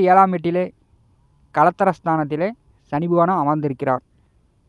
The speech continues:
குரோதி வருடம் பிற்பாதி, அதாவது பங்குனி மாதம் பதினைந்தாம் தேதி வரை சிம்ம ராசி அன்பர்களுக்கு கண்டகச்சனியாக, களத்திரச்சனியாக அமர்ந்திருக்க போகிறார். அதன் பிறகு சிம்ம ராசி அன்பர்களுக்கு அஷ்டமச்சனி ஆரம்பம்.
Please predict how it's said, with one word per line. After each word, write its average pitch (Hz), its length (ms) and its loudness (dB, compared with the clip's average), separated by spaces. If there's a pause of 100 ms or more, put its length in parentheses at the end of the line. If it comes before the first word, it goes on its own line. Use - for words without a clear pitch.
(320)
குரோதி 240 380 6
வருடம் 208 360 2
பிற்பாதி, 190 540 2 (320)
அதாவது 175 260 4 (120)
பங்குனி 185 340 -2
மாதம் 170 300 2
பதினைந்தாம் 170 540 -2
தேதி 135 180 0
வரை 170 140 -2 (1400)
சிம்ம 185 220 4
ராசி 175 320 4
அன்பர்களுக்கு 151 440 -4 (120)
கண்டகச்சனியாக, 151 840 -2 (180)
களத்திரச்சனியாக 151 880 -2 (100)
அமர்ந்திருக்க 147 440 -2 (100)
போகிறார். 123 320 -4 (580)
அதன் 160 220 0
பிறகு 170 280 0 (540)
சிம்ம 180 240 2
ராசி 185 260 4
அன்பர்களுக்கு 160 380 -4 (200)
அஷ்டமச்சனி 180 720 -2 (160)
ஆரம்பம். 131 360 -6